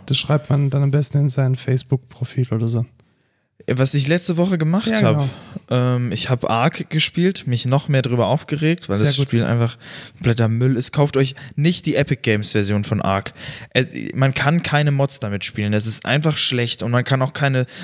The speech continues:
Speaker 2: zu keinen Servern connecten, es ist alles Kacke.
Speaker 1: Aber du
Speaker 2: Okay.
Speaker 1: hast jetzt einen eigenen, oder du willst ja einen eigenen Ark-Server auf, aufsetzen?
Speaker 2: Genau, am Freitag geht's los, ähm, mit ein paar Kumpels, da freue ich mich schon drauf. Da, da zocken wir dann auf dem Ark-Server, auf der Ragnarok-Map.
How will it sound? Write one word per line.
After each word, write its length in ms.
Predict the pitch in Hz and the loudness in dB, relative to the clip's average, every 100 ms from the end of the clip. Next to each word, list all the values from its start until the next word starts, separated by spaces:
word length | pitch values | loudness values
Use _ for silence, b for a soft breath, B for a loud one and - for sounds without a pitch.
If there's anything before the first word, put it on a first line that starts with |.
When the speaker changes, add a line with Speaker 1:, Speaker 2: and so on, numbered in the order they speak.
| B | B
Speaker 2:
zu 140 | 139 | 0
keinen 180 | 131 117 | 2 0
Servern 400 | - 143 170 180 | 0 0 0 -2
connecten, 400 | 170 151 151 156 | -2 -2 -2 0
es 160 | 139 123 | 0 0
ist 120 | - | 0
alles 340 | 120 120 120 | -2 0 -2
Kacke. 380 | - 107 - 92 - B | -2 -2 -2 -6 -8 B
Speaker 1:
Aber 100 | - | -2
du 80 | 160 | 2
Speaker 2:
Okay. 60 | 156 | 2
Speaker 1:
hast 160 | - | 2
jetzt 180 | 170 - | 0 2
einen 80 | 156 | 0
eigenen, 480 | 135 156 165 147 139 | 0 0 2 2 0
oder 140 | 123 135 | 0 0
du 140 | 135 | 0
willst 240 | 165 - | 0 0
ja 60 | 143 | 0
einen 160 | 139 135 | 0 0
eigenen 400 | 104 147 143 127 | 0 0 0 0
Ark-Server 540 | 131 - 139 127 120 | -2 -2 -2 0 0
auf, 420 | - 143 - - - | -2 -2 -10 -18 -6
aufsetzen? 500 | 143 - 156 - 214 - - | -6 -2 -4 -2 -6 -8 -2
Speaker 2:
Genau, 280 | 139 127 110 | 0 2 0
am 140 | 98 | -2
Freitag 380 | 117 127 127 131 | -2 0 2 0
geht's 240 | 123 117 - | 0 0 2
los, 420 | 127 151 - - _ _ _ - | 2 2 -2 -8 _ _ _ 0
ähm, 600 | 117 117 113 113 110 113 | 2 2 0 -2 -2 -4
mit 200 | - 113 | 0 2
ein 80 | 120 | 2
paar 140 | 123 120 | 2 2
Kumpels, 580 | - 143 156 143 - | 2 2 2 2 0
da 100 | - | -4
freue 220 | 113 120 110 | -2 0 0
ich 80 | |
mich 160 | 113 107 | 0 -2
schon 180 | - 110 | 0 0
drauf. 440 | 101 110 110 - B B B B B B B B B _ - | 2 2 2 -4 B B B B B B B B B _ -4
Da, 320 | 117 110 107 104 | 0 2 2 0
da 200 | 104 104 | -2 0
zocken 360 | - 110 113 | -2 -2 -2
wir 120 | 110 | 0
dann 220 | 104 104 101 | 2 2 2
auf 280 | 101 101 - | 2 0 0
dem 240 | 104 101 | 0 2
Ark-Server, 540 | 98 101 - 104 101 | 2 0 0 0 2
auf 160 | 101 101 | 2 2
der 180 | 110 104 | 0 0
Ragnarok-Map. 880 | 107 104 110 110 - 98 92 - | -2 0 0 0 -2 0 0 -2